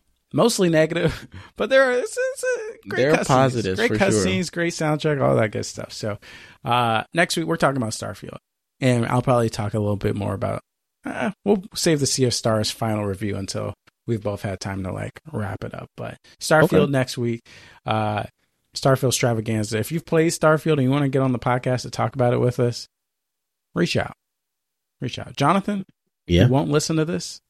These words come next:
Speaker 1: episode in time, reach out. All right. See you guys. Oh, wait. Oh, yeah. I gotta do the typical outro. Thank you for listening
Speaker 2: Do
Speaker 1: to
Speaker 2: the
Speaker 1: Player
Speaker 2: outro.
Speaker 1: Player.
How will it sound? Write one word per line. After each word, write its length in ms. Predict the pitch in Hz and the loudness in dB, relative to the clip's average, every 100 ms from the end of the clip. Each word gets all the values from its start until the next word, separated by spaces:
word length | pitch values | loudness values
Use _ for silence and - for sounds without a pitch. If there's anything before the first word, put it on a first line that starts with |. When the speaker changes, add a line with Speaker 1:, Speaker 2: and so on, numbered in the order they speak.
| - | -2
Speaker 1:
episode 380 | 143 - 165 160 | -2 0 0 0
in 100 | 160 | -2
time, 300 | 165 170 175 _ _ _ _ _ | -4 -4 -6 _ _ _ _ _
reach 220 | - 151 - | -2 0 0
out. 160 | - - _ _ _ _ _ _ _ | -4 -10 _ _ _ _ _ _ _
All 80 | 139 | 0
right. 200 | 139 120 - _ _ _ _ _ _ _ | 2 2 -2 _ _ _ _ _ _ _
See 180 | - 117 | -6 -2
you 60 | 113 | 2
guys. 180 | 120 120 | 2 4
Oh, 80 | 131 | 4
wait. 220 | 107 - | 4 0
Oh, 120 | 120 110 | -6 -4
yeah. 160 | 101 | -4
I 40 | 107 | -4
gotta 160 | 107 | -4
do 140 | 104 101 | -4 -4
the 180 | 98 98 | -4 -6
typical 320 | 107 101 104 | -8 -8 -6
outro. 320 | 98 98 107 | -6 -6 -4
Thank 160 | 107 156 | 0 0
you 60 | 147 | 0
for 100 | 139 | -2
listening 280 | 127 110 | 4 4
Speaker 2:
Do 0 | |
Speaker 1:
to 40 | 90 | 4
Speaker 2:
the 40 | |
Speaker 1:
Player 160 | 123 120 | 2 0
Speaker 2:
outro. 40 | |
Speaker 1:
Player. 300 | 127 120 113 | 0 2 0